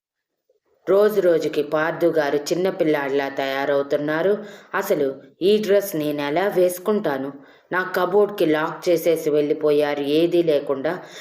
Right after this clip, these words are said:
ఆయన బట్టలు తీసుకుందామన్నా ఆయన కబోర్డ్ కూడా లాక్ చేసి నన్ను ఎటూ కాకుండా నించోబెట్టారు" అని అనుకుంటూ ఉండగా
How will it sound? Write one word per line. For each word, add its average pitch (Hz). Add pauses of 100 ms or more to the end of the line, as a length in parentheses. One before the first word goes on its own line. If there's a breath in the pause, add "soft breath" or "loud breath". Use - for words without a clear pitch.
(140 loud breath)
ఆయన 196
బట్టలు 175
తీసుకుందామన్నా 160
ఆయన 147
కబోర్డ్ 165
కూడా 156
లాక్ 147
చేసి 147
నన్ను 135
ఎటూ 135
కాకుండా 139
నించోబెట్టారు" 139 (440 loud breath)
అని 175
అనుకుంటూ 156
ఉండగా 139